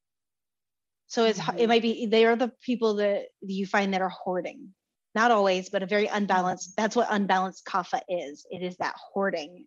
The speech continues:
Speaker 2: Mm-hmm.
Speaker 1: aspect.
Speaker 2: Mm-hmm.
Speaker 1: Um, and they, with the concert ticket,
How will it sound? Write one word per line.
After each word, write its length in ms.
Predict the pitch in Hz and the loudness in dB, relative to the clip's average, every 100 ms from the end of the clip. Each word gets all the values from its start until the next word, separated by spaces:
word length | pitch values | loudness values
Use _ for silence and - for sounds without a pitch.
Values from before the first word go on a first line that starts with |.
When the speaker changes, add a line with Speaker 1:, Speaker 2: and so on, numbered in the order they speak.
| - | -8
Speaker 2:
Mm-hmm. 140 | 165 | -6
Speaker 1:
aspect. 540 | 202 196 - - - - - - - - - _ 196 | -6 -8 -8 -10 -20 -20 -20 -20 -20 -20 -20 _ 0
Speaker 2:
Mm-hmm. 40 | |
Speaker 1:
Um, 560 | 190 185 190 180 180 190 _ _ _ _ _ _ _ _ _ _ _ _ _ - | 2 2 0 -4 -6 -12 _ _ _ _ _ _ _ _ _ _ _ _ _ 4
and 240 | 220 214 | 6 6
they, 240 | 220 226 | 6 6
with 160 | 233 214 | 6 4
the 80 | 202 | 2
concert 440 | 202 202 190 202 | 0 -4 -4 -6
ticket, 480 | - 196 185 180 | -6 -2 0 0